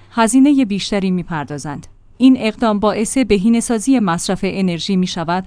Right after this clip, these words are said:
و هدف اصلی آن، عدالت در توزیع یارانه میان مصرف کنندگان مختلف است. نظر نمایندگان مجلس درباره این مدل. غلامرضا توکل، نماینده سروستان در مجلس،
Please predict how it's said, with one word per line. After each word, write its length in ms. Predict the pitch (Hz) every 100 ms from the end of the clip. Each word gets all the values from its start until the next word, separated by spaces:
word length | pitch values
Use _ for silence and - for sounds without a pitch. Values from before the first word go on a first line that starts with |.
| -
و 80 | 196
هدف 360 | 202 226 247 254
اصلی 440 | - 208 233 220
آن، 300 | - 220 233 - - -
عدالت 480 | 190 196 202 220 -
در 120 | 208
توزیع 420 | - 233 202 277
یارانه 420 | 262 208 185 190 214
میان 340 | 220 247 202
مصرف 380 | 165 170 185 -
کنندگان 600 | 185 147 147 170 208 214
مختلف 500 | 202 185 185 156 151
است. 320 | 139 - - - -
نظر 360 | 208 220 339 311
نمایندگان 720 | 220 175 175 180 190 202 226
مجلس 500 | 196 180 208 220 202
درباره 580 | 208 208 208 190 185
این 220 | 175 175 160
مدل. 280 | 151 160 143 _ - -
غلامرضا 600 | 190 190 180 190 185 277
توکل، 580 | 285 220 170 - 202 220 - 190
نماینده 680 | 196 196 196 202 220 262
سروستان 580 | 262 226 165 170 - 240
در 180 | 214 185
مجلس، 540 | 175 165 208 226 247